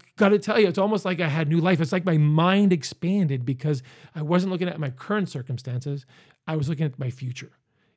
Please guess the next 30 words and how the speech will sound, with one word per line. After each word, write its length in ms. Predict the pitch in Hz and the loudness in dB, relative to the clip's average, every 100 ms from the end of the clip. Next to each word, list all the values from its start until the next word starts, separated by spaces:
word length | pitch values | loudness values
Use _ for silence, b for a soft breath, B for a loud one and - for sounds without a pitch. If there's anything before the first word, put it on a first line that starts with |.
| - | -4
And 160 | 156 156 | 0 0
that 140 | 139 | -2
future 800 | - - 208 226 - 160 156 _ _ | -8 -6 -2 -2 -2 -4 -4 _ _
encouraged 580 | 135 127 - 170 175 160 | -12 -12 -4 2 2 2
me 280 | 175 170 - - | 0 0 -4 -10
and 120 | 127 | -8
inspired 520 | 120 - - 110 107 | -8 -10 -14 -14 -14
me. 180 | 135 165 _ _ _ _ _ _ _ _ _ _ _ _ _ - | -18 -20 _ _ _ _ _ _ _ _ _ _ _ _ _ -8
I 200 | 170 226 | 0 2
believe 320 | 196 196 185 | 4 2 2
that 100 | 156 | 0
most 220 | 156 175 | 0 0
people 200 | 196 160 | -2 -4
get 160 | 160 156 | -2 0
into 160 | 160 131 | 0 -2
business 460 | 123 147 165 - | -2 0 0 -4
and 80 | 131 | -2
they 100 | 139 | 0
don't 220 | 156 156 | 2 2
think 160 | 156 143 | 0 -2
about 280 | 135 139 131 | -2 -2 -4
the 80 | |
future 360 | - 156 139 160 | -6 -4 -4 -4
because 300 | 147 127 127 | -6 -6 -4
they're 80 | 123 | -6
too 340 | - 160 151 | -6 -2 0
worried 320 | 143 139 127 | 0 0 0
about 240 | 123 123 117 | 0 -4 -6
the 80 | 127 | -4
present. 540 | - 139 - - | -2 -2 -6 -14